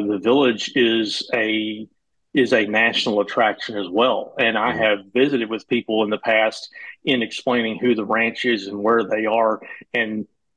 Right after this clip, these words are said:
Speaker 1: typically two things come up when they recognize the Hot Springs area, and that's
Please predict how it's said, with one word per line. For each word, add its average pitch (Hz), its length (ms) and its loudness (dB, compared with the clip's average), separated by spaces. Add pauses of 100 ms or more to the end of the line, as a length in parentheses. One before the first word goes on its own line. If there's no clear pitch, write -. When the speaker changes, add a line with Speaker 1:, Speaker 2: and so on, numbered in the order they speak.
(120)
Speaker 1:
typically 127 500 2
two 151 280 4
things 123 420 0
come 113 300 -2
up 139 220 2
when 113 140 -2
they 107 100 -2
recognize 107 560 -2
the 104 80 -6
Hot 113 240 0
Springs 104 380 -4
area, 123 260 4
and 101 80 -4
that's 110 180 -4